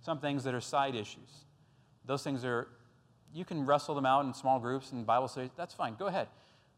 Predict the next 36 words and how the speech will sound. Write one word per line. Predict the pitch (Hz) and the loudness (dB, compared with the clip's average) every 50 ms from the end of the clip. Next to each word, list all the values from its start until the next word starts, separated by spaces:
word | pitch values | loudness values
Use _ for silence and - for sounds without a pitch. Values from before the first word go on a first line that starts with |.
| _ _ _ _ - | _ _ _ _ -4
But | 127 127 | -2 0
there | 123 131 | 2 2
are | 127 | 0
some | 123 - 175 165 | 2 2 0 2
things | 147 151 143 131 | 2 2 0 0
that | 123 127 | -2 -4
publicly | - - 160 151 139 - - 123 | 0 2 2 2 2 0 -2 -4
we | 113 113 113 | -4 -4 -4
don't | 123 123 120 | -4 -4 -6
need | 117 110 | -6 -8
to | 113 104 | -8 -8
address. | 104 98 95 92 87 - - - - _ _ - - - _ _ _ _ _ _ _ _ | -8 -8 -8 -10 -10 -12 -14 -20 -20 _ _ -20 -20 -20 _ _ _ _ _ _ _ _
But | - 131 131 - - - | 2 2 2 2 0 -8
here | - 120 151 190 190 185 175 170 151 - - | -10 -4 -2 0 2 2 0 0 -4 -6 0
comes | - 147 139 135 131 127 123 - - - - - _ _ _ _ _ _ _ - - _ _ _ _ _ _ _ - | 2 4 4 4 4 2 -2 -6 -12 -16 -18 -20 _ _ _ _ _ _ _ -20 -20 _ _ _ _ _ _ _ 2
doubt | 127 123 127 131 131 131 | 6 6 6 6 6 2
and | 123 113 | -4 -6
dissension | 113 110 - 127 110 107 - - - 104 113 _ _ _ _ _ _ _ _ _ _ _ _ _ | -8 -8 -6 -6 -6 -6 -6 -10 -14 -18 -20 _ _ _ _ _ _ _ _ _ _ _ _ _
because | - 120 - 127 113 110 | -14 -8 -4 -4 -2 -2
of | 107 - | -4 -6
questioning. | - - 147 - - - 117 95 95 98 101 107 | -4 -6 -6 -6 -6 -8 -8 -10 -10 -12 -10 -6
Not, | 113 143 - - - - - | -2 -2 -2 -4 -6 -14 -8
not | - 135 139 185 160 - | -2 0 0 0 0 0
questioning | - 175 160 156 - 151 156 147 139 | 2 2 2 2 0 -4 -2 0 0
as | 135 127 - | 0 0 -2
to | - 131 | -2 -4
understand, | 131 123 120 110 - - 139 120 110 | -2 -2 -4 -4 -4 -2 -2 -2 -2
but | 107 110 | -4 -6
questions | - - 156 143 - - - 135 120 113 104 - | -4 -2 -2 -2 -2 -2 -6 -6 -6 -6 -6 -6
that | - 117 110 104 | -6 -6 -4 -4
are | 104 101 101 - _ _ _ _ | -4 -6 -8 -10 _ _ _ _
bringing | - 123 113 107 104 | -10 -8 -6 -6 -4
about | 101 107 101 98 95 104 | -4 -2 -2 -2 -2 -4
doubt | 110 104 101 101 98 | -4 -2 -2 -2 -4
and | 98 98 | -8 -14
dissension. | 98 95 - - 101 98 - - 110 113 | -14 -14 -12 -12 -12 -12 -14 -18 -20 -20